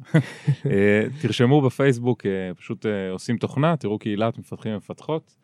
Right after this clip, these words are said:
אה, פשוט תיכנסו, גם, אה, אפשר לדבר שם על הפרקים וגם לשאול סתם שאלות. אה, אפילו רן לוי שאל שם שאלה על, אה, איך להתחיל לפתח בכרום אקסטנשן, אז, אה, וענו לו. אז, אה, מוזמנים להתחיל. אה, דבר שני,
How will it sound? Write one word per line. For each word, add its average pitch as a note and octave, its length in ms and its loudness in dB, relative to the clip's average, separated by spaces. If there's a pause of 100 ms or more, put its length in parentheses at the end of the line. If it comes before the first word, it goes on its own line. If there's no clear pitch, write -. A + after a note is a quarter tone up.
(600)
אה, G2 100 -2
פשוט - 200 -6
תיכנסו, C#3 500 4
גם, B2 240 4
אה, C3+ 100 4
אפשר B2+ 200 0
לדבר A2 420 2
שם A#2+ 180 0
על G#2 60 2
הפרקים G2+ 440 -4
וגם B2 220 0
לשאול C3 300 -4
סתם A#2+ 320 -4
שאלות. A2 560 -4
אה, F2+ 200 -10
אפילו C3 340 -4
רן C3+ 140 2
לוי C3+ 240 0
שאל G#2+ 240 -2
שם A2+ 160 -6
שאלה G#2 380 -2
על, A2+ 100 -4
אה, G2+ 220 -6 (520)
איך A#2+ 140 0
להתחיל C3 300 4
לפתח B2+ 400 2
בכרום A2+ 280 2
אקסטנשן, G#2+ 640 -2
אז, D#2+ 160 -12
אה, E2+ 320 -14
וענו G2 280 0
לו. F#2+ 100 -2 (380)
אז, - 200 -16
אה, F#2 120 -6
מוזמנים G2+ 380 0
להתחיל. C3+ 340 0 (680)
אה, F#3+ 60 0
דבר F3+ 320 2
שני, F3+ 380 -2